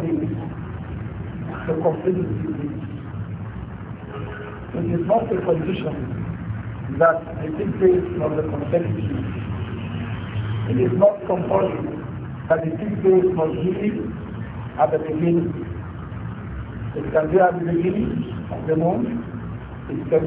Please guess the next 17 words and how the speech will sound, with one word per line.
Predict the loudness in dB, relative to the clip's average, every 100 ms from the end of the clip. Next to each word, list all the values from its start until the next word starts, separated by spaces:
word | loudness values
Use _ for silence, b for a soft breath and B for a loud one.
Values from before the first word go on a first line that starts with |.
| 4
be | 2 2 -2 -4 -6 -8 -8 -8 -10 -10 -10 -8 -6
in | 2
the | 4
middle | 6 6 4
of | 4
the | 2
month, | 2 2 0 -4 -6 -8 -10 -10 -8 -6
and | -4
it | -2
can | 0 0 0
be | 4 4 4 2 2
towards | 6 6 6
the | 2
end | 0 0
of | 0 0
the |
month. | -2 -2 -4